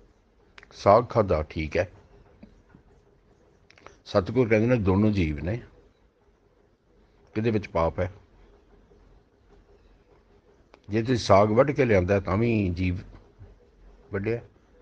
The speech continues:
ਤੇ ਜੇ ਮਾਸ ਵੱਢ ਕੇ ਲਿਆਂਦਾ ਕੋਈ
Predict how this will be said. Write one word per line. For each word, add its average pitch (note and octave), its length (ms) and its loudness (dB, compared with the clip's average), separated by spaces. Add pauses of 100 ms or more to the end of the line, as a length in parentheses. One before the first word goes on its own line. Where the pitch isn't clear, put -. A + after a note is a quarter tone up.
(140)
ਤੇ E2+ 80 -8
ਜੇ F2+ 100 -2
ਮਾਸ F2 360 0
ਵੱਢ F#2+ 140 2
ਕੇ F#2 140 -2
ਲਿਆਂਦਾ D2 360 -6 (600)
ਕੋਈ E2 360 -6